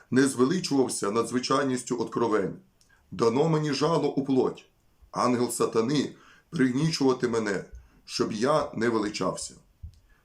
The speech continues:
Тричі благав я Господа про те, щоб він відступився від мене.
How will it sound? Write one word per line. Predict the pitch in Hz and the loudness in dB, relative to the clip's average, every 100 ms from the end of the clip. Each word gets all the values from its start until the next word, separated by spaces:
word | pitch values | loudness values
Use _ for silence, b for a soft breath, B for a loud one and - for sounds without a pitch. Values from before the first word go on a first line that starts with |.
| - | -12
Тричі | - 135 - 143 | -2 -2 0 -2
благав | 147 147 143 156 | 2 2 2 0
я | 139 | 0
Господа | 131 147 135 117 110 | 0 0 0 0 0
про | 104 107 | 0 -2
те, | 110 101 82 - B B B | -2 -4 -4 -10 B B B
щоб | - 107 | -6 -2
він | 104 151 - | 0 0 -2
відступився | 117 120 123 117 117 107 107 104 - | -4 -2 -4 -2 -4 -4 -6 -6 -6
від | 98 | -6
мене. | 92 92 87 | -4 -4 -4